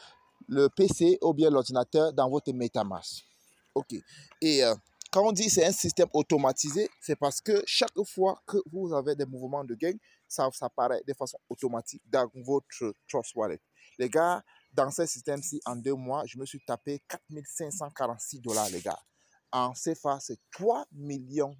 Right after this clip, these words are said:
de francs C F A, les gars, que je me suis tapé en très peu de temps. Ok. Et regardez un peu dans mon back-office, vous allez remarquer que mon équipe, ok, j'ai une équipe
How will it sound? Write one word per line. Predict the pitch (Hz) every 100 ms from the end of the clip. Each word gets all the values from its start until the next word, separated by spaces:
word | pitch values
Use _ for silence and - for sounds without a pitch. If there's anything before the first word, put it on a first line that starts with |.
| 123
de | 127 120
francs | - 143 123
C | - - 120 123
F | -
A, | 117 - -
les | 104 -
gars, | - 87 78 - _ _ -
que | 127
je | 117
me | 120
suis | 131 -
tapé | 117 107 127 135 - _ _
en | 139 131 123 -
très | - 147 139 131
peu | - 135
de | 113
temps. | - 85 - _ _ -
Ok. | 165 - 110 - - - -
Et | 151 131 107 _ _ -
regardez | 139 156 190 -
un |
peu | 143 170
dans | 151
mon | 135 120
back-office, | 117 - 123 165 -
vous | 135
allez | 135 135
remarquer | 123 117 113 123
que | - 151 - _ - - -
mon | 123 123
équipe, | - 143 - - 113 _ -
ok, | - 156 - _ -
j'ai | 120
une | 156
équipe | 135 -